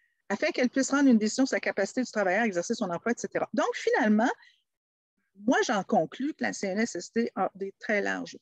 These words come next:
pouvoirs. Euh, on a essayé dans, en, en commission parlementaire de faire réduire ça. On a essayé d'autant comme autant, mais il y avait vraiment une volonté, euh, très marquée, là, de la part, euh, du ministre, là, du Travail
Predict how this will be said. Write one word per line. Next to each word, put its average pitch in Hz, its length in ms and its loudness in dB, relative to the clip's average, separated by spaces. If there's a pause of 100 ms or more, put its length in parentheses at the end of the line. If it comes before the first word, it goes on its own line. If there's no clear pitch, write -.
pouvoirs. - 300 -10 (1120)
Euh, 175 540 -2 (400)
on 214 140 6
a 220 60 4
essayé 226 400 2
dans, 208 200 -2 (260)
en, 190 140 -2 (100)
en 196 80 -4
commission 202 260 -2
parlementaire 190 560 0
de 196 80 -8
faire 190 220 -4
réduire 175 500 -8
ça. - 200 -8
On 190 100 -2
a 220 40 6
essayé 226 260 4
d'autant 208 300 0
comme 202 180 0
autant, 226 260 0
mais 214 120 2 (440)
il 226 40 4
y - 20 4
avait 220 160 4
vraiment 208 520 4
une 202 180 4
volonté, 190 760 2
euh, 180 160 -4 (100)
très - 160 -2
marquée, 180 440 -4
là, 175 160 -4
de - 40 -8
la 175 120 -4
part, 175 360 -4
euh, - 220 -2 (600)
du 185 120 -14
ministre, 185 340 -8
là, 175 80 -4
du - 100 -12
Travail 180 420 -2